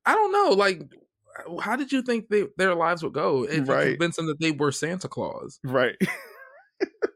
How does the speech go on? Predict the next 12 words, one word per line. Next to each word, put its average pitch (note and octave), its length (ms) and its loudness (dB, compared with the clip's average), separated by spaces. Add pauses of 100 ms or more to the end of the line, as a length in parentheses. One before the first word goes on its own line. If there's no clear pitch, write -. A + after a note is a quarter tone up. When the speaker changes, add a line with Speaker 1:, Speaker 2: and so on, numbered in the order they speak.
(1600)
Speaker 2:
It F3+ 60 4
would G#3 220 0
kinda G#3 200 0
be E3 160 -2
like, C3+ 340 4 (460)
do D#3 80 0
you E3 60 -2
remember F#3 460 0
American C3 420 -2
Horror A#2+ 220 0
Story A#2 340 -2
Roanoke? G#2+ 680 -6